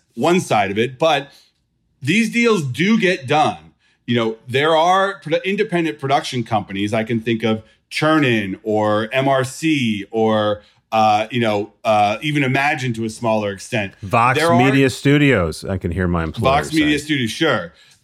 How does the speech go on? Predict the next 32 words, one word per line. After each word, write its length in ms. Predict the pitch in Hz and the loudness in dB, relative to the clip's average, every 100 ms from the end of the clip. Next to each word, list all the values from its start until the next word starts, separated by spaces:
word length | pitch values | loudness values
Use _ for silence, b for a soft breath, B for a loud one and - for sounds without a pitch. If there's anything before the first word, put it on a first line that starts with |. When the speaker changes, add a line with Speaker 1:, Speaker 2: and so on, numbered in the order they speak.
| _ | _
Speaker 1:
But 320 | 139 160 156 143 | -2 -2 0 2
there 180 | 156 | 2
are 300 | 160 170 196 175 | 4 2 0 -2
independent, 800 | 165 160 147 156 156 143 131 - | -4 -4 -6 -4 -2 -4 -6 -10
you 100 | 135 | -4
know, 220 | 123 117 110 _ | -2 -2 -6 _
there 160 | 135 143 | -2 0
are 160 | 156 | 0
independent 560 | 175 170 165 147 139 131 | 0 -2 -2 -4 -2 -6
studios 640 | - 180 160 123 110 113 | -6 -6 -2 -2 0 -2
that 280 | 110 123 117 b _ | -2 -2 -2 b _
are 140 | 127 127 | -2 0
not 420 | 127 147 160 156 _ _ | 2 2 2 -2 _ _
either 300 | 143 131 123 135 | -8 -4 -4 -2
owned 400 | 135 135 131 120 | 0 2 0 -2
or 260 | 117 117 117 | 0 0 0
exclusively 680 | 110 - 147 143 143 117 113 | -4 -6 -4 -2 -2 -2 -2
affiliated 640 | 110 147 131 113 110 101 | -2 0 2 2 0 -2
with 140 | 104 | -6
one 380 | 98 98 120 135 | -6 -2 0 0
of 100 | 120 | -2
the 100 | 110 | -4
streamers. 580 | 110 214 247 151 127 120 B B | -8 -6 -2 0 0 -4 B B
And 180 | 127 135 | -4 -2
their 240 | 147 208 240 | 0 0 0
thesis 560 | 127 120 110 110 107 | -4 -4 -4 -8 -8
is 520 | 123 117 110 110 110 B B B B _ 147 | -4 -2 0 -2 -4 B B B B _ -8
it's 160 | 175 127 | -6 -2
not 220 | 180 175 | 0 0
gonna 120 | 175 | 0
be 120 | 143 127 | -2 -2
possible 640 | 123 120 120 95 90 | 0 0 -2 -8 -16